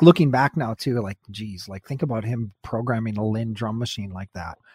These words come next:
His composition's unbelievable. Larry Carlton I love 'cause I love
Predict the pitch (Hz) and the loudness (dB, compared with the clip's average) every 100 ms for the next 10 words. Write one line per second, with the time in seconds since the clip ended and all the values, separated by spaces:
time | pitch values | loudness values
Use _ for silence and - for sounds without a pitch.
0 | - _ _ _ - 127 - 131 120 117 | -20 _ _ _ -4 -4 0 0 2 -2
1 | 117 - 117 - 131 123 120 117 113 120 | -2 -6 -8 -6 -4 -2 -2 -4 -4 -4
2 | 120 120 _ _ _ _ _ _ - 147 | -4 -6 _ _ _ _ _ _ 6 8
3 | 151 147 143 143 139 147 165 165 160 165 | 8 6 2 2 2 0 -2 0 2 4
4 | 175 175 - - 120 123 127 | 4 2 -2 -6 0 0 0